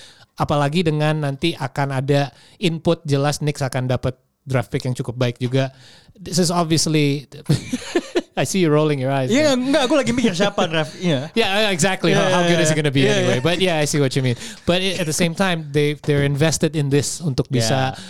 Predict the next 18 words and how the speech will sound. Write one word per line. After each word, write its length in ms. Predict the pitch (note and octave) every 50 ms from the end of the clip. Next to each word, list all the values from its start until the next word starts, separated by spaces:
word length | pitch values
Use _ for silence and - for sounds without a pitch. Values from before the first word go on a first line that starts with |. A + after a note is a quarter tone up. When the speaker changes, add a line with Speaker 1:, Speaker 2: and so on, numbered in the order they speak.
| - -
Speaker 1:
uh, 140 | - D3+ C3+
Speaker 2:
Komit. 160 | - E3+ D#3
Speaker 1:
ke 100 | - D3
depannya. 380 | C#3+ C#3 - C#3+ C3+ C#3 C#3 C#3
And 140 | C#3+ D3 D3
I 80 | D3
think 480 | - - - G3+ G3 F#3 E3+ - - -
that, 400 | E3 C#3+ C#3 C3+ C3 B2+ - - - -
uh, 160 | C#3 B2+ B2
these, 320 | A#2+ B2 C#3+ C#3+ B2+ D3
these 240 | D3+ C#3 C3 B2+ -
people 240 | - F3 E3+ D#3+ C3
like 160 | A2+ G#2+ -
Leon 240 | A#2+ B2+ B2+ B2+ C3
Rose, 400 | D3+ D3 C#3 B2+ A2+ G#2 - -
uh, 300 | B2+ B2+ A2+ G#2+ G#2+ G#2+ A2
William 300 | A2+ A#2 A#2+ B2 B2 C3+
Wesley, 400 | C#3 C3 - C#3 B2 A#2 A2+